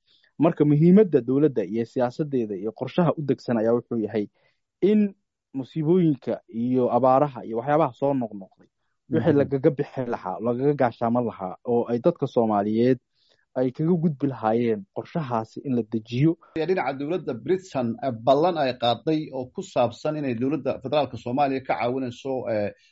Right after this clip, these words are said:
Speaker 2: la dagaalanka kooxda Al-Shabaab, eh, ma laga wada hadlay, mase jirtaa?
Speaker 1: Waa laga hadlay, eh, dowladda Britain-na dowladaha Soomaaliya ka taageera, eh, waxyaalo badan oo tababarka ciidamada xoogga dalka Soomaaliyeed ayay qayb ka tahay.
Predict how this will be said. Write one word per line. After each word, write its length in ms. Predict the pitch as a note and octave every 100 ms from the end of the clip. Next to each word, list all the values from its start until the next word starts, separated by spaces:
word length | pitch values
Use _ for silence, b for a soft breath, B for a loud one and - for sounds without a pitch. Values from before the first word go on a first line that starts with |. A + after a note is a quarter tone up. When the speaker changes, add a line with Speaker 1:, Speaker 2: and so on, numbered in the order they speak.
| -
Speaker 2:
la 60 | G#2
dagaalanka 400 | B2 D3+ B2+ A2
kooxda 260 | A#2 A2 A2+
Al-Shabaab, 480 | A2+ G#2+ B2+ C#3+ C3+ - -
eh, 140 | A#2+
ma 180 | B2 C#3+
laga 180 | C#3+ E3+
wada 180 | D#3+ C#3
hadlay, 480 | A#2+ C3+ D3+ D3+ B2+
mase 220 | B2+ B2 C3+
jirtaa? 400 | B2+ - G#2 E2 - _ _ _ _ _ _
Speaker 1:
Waa 200 | C#3+ E3
laga 180 | F#3 A3
hadlay, 360 | G3 E3+ G3+ G3 -
eh, 180 | C3+ A#2+
dowladda 360 | D3 G3 F3
Britain-na 480 | D3 D#3+ E3+ D3+ C#3
dowladaha 440 | B2+ B2+ D3+ D#3
Soomaaliya 420 | B2+ B2+ C#3 B2+ A2+
ka 140 | C#3
taageera, 480 | - G#2+ G#2 G#2+ - -
eh, 460 | A2 G#2+ G2+ G2 F#2+
waxyaalo 380 | F#2+ B2 C3
badan 380 | B2+ A#2+ C3 B2 - -
oo 380 | A2+ A2 G#2 F#2+
tababarka 400 | B2+ B2 C#3+ B2
ciidamada 240 | A#2 C3
xoogga 200 | B2 A#2+
dalka 240 | A2+ A2+ G#2
Soomaaliyeed 500 | - G2+ G2 G2 F#2+
ayay 220 | F#2 G2
qayb 200 | - A2+
ka 120 | -
tahay. 260 | - - D3